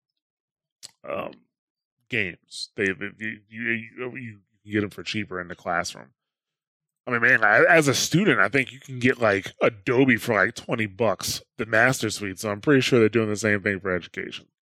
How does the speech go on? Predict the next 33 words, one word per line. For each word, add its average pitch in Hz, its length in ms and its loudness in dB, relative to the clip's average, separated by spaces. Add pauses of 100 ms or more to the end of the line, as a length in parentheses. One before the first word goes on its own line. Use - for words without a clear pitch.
<laughs> 143 80 -4 (1120)
But, 113 340 0 (360)
yeah, 139 160 2
so, 131 380 6 (340)
and 139 280 -2
I 214 100 8
thought 320 220 6
that 240 160 6
Minecraft 139 680 2
E 170 280 0
D 127 80 6 (100)
U 131 100 6
one 110 200 2
was, 101 380 -6 (200)
was 120 140 -8
particularly 113 920 2
interesting 107 540 -2
because 101 480 -2
you 117 60 -8
can 110 220 -8
build 104 560 0 (480)
modules 113 640 0
for 92 320 -4
it. 95 100 -2 (360)
You 117 140 -14
can 120 140 -2
do 117 600 2
science 117 560 2
experiments 98 560 0
in 95 120 0
it. 95 60 2
Like, 92 200 0
uh, 120 220 -2